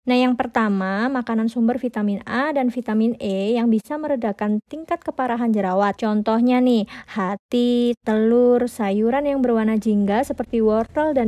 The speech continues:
juga sayuran yang berwarna hijau tua seperti bayam dan juga kacang-kacangan.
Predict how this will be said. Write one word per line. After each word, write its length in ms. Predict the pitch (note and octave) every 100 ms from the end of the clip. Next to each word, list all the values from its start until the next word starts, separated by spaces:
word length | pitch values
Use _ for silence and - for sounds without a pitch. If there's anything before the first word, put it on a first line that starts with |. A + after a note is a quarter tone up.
| -
juga 400 | A3+ G3 - D4
sayuran 560 | - C4 A#3+ A#3+ C#4+
yang 160 | C#4 B3+
berwarna 320 | A#3 A3 A3
hijau 320 | G#3+ G#3 A3
tua 480 | G#3 C4 G#3 F#3 A#3+
seperti 560 | - - G3+ - C4+ B3+
bayam 560 | G3+ F#3+ G3+ A3+ E4
dan 240 | C#4+ A3 G3
juga 320 | G3+ C4 -
kacang-kacangan. 880 | C4+ D4+ C4+ A#3 F#3+ F3 F#3 F#3+